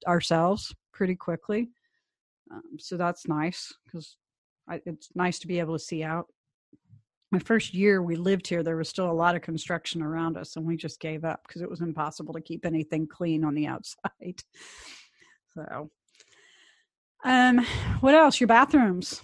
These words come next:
Um, you'll want to, you know, clean your toilet with a separate rag. You don't wanna use something on the toilet and then use it on other parts of your bathroom or other parts of your house.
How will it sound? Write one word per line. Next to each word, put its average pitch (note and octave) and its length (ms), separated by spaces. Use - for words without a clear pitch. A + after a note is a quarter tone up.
Um, G3+ 360
you'll G#3 180
want G#3 300
to, G#3 500
you - 100
know, F#3+ 120
clean G#3+ 460
your A3 200
toilet A#3 460
with G#3 180
a G3+ 120
separate G#3+ 420
rag. F#3 340
You F#3 100
don't F#3+ 240
wanna G3 180
use F#3 540
something G3+ 400
on G3 100
the F#3+ 100
toilet F#3 400
and F3 140
then F3 120
use F3 240
it F3 100
on E3+ 180
other F3 340
parts E3+ 400
of E3 140
your E3 120
bathroom A#3 640
or F#3 140
other E3+ 360
parts E3 260
of E3 100
your D#3+ 100
house. F3 500